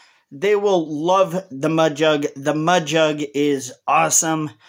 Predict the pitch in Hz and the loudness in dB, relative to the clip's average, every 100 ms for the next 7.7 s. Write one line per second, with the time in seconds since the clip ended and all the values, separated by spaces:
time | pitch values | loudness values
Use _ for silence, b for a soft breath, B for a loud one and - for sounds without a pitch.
0 | b - - 156 147 151 165 160 156 156 | b -8 0 2 2 2 2 2 2 2
1 | 151 151 147 - - 170 156 - 196 208 | 2 2 2 -4 -2 0 0 0 0 2
2 | 190 175 170 160 156 - 170 156 151 156 | 0 -2 -2 -2 -2 -4 -4 -2 -2 0
3 | 196 - 208 196 151 147 143 170 180 180 | -2 0 -4 -2 -2 -2 0 0 2 2
4 | 175 170 B B B B _ 165 175 180 | 0 -4 B B B B _ 0 2 4
5 | 180 175 170 175 - 196 233 240 233 240 | 2 2 0 0 -2 -2 2 0 2 2
6 | 233 226 214 202 214 214 202 220 208 170 | 2 2 2 2 2 2 2 2 2 2
7 | 233 220 208 233 226 220 226 | 2 2 2 2 2 0 -4